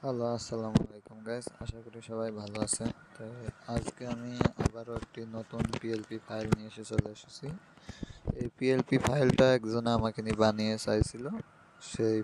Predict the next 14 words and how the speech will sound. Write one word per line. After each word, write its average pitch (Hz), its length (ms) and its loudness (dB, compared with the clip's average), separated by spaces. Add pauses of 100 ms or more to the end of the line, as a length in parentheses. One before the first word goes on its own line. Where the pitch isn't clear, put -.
পিএলপি 113 480 6
ফাইলটা 113 360 2 (100)
আমি 110 160 -4 (600)
বানিয়েছি 113 540 -2 (680)
এবং 110 220 4 (180)
আপনাদের 117 440 -2
সাথে 117 200 2 (100)
শেয়ার 113 240 2 (100)
করতেছি 113 440 -4 (260)
যে 110 140 4 (1300)
এই 127 80 -2 (100)
পিএলপি 139 500 0
ফাইলটা 123 420 0 (160)
আপনারাও 117 540 0